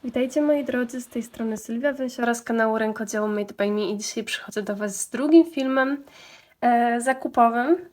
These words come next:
<laughs> Mam nadzieję, że spodoba się Wam tak samo jak ten pierwszy. E,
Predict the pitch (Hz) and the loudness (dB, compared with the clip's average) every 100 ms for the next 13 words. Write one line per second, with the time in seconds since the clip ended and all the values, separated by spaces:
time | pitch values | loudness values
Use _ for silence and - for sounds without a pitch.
0 | _ - 226 247 233 226 220 220 220 - | _ -8 -2 0 0 0 -2 -4 -4 -8
1 | 208 214 214 226 220 208 208 277 - 285 | -8 -6 -6 -4 -4 -4 -6 -8 -6 -4
2 | 254 233 233 220 208 202 190 - 330 339 | -2 -2 -4 -8 -6 -8 -8 -6 -6 -6
3 | - _ _ _ _ - 233 233 | -10 _ _ _ _ -2 -2 -2